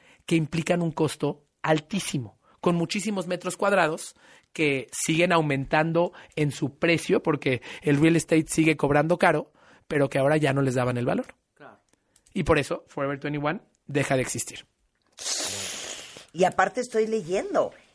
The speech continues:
Speaker 3: en el dos mil quince, o sea, hace nueve años, ¿en qué estamos? Hace once años.
Speaker 2: Sí.
Speaker 3: Cuatrocientas ochenta tiendas y un pico de ventas globales de alrededor de cuatro punto cuatro mi-,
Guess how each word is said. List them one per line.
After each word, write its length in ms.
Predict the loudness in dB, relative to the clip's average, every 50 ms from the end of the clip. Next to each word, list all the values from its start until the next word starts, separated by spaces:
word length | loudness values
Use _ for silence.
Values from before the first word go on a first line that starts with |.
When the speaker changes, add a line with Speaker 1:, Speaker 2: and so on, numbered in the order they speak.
| _ _ 0
Speaker 3:
en 280 | 2 2 4 4 2
el 160 | 0 0 0
dos 200 | 2 0 2 2 0
mil 240 | 0 0 -2 -2 -6
quince, 600 | -4 -2 -2 0 0 0 0 2 2 4 4 2
o 80 | 2 0
sea, 140 | -2 -4 -2
hace 160 | 0 0 0
nueve 320 | 2 2 4 4 6 6
años, 640 | 4 4 2 0 -2 -4 -6 -6 -8 -10 -12 -12 -16 -20 _ _ _ _ _ _ _ _ _ _ _ _ _ _ _ _ _ _
¿en 120 | -20 -16 -10
qué 80 | -8
estamos? 480 | -6 -2 0 0 0 0 -4 -8 -14 -16 -10
Hace 220 | -6 -2 0 0 2
once 280 | 2 0 0 -2 -2
años. 340 | -2 -4 -4 -8 -16 -20 -20 -20 -16
Speaker 2:
Sí. 60 | -12 -10 -8 -8 -10 -12 -18 _ _ _ -20 -20 -20 _ _ _ _ _ _ _ _ _
Speaker 3:
Cuatrocientas 880 | 0 4 8 8 8 8 6 0 -2 0 0 0 0 0 0 -2 -2 -2
ochenta 520 | -2 -2 -2 -2 -2 0 2 2 0 0 0
tiendas 680 | 0 0 0 0 2 2 2 2 2 0 -4 -6 -8 -8 -8
y 120 | -4 -2
un 120 | -2 -2 -2
pico 260 | -4 -2 0 2 4
de 80 | 4 4
ventas 400 | 4 2 0 0 0 0 0 2
globales 500 | 2 4 4 6 6 4 4 2 0 2
de 80 | 2
alrededor 420 | 2 2 4 2 2 4 2 2 2
de 120 | 0 -2
cuatro 360 | 2 2 2 2 0 -4 -8
punto 360 | -6 -8 -6 -4 -6 -6 -4
cuatro 260 | 0 -2 -2 0 -2 -2
mi-, 400 | -2 0 -2 -2 -2 -4 -8 -6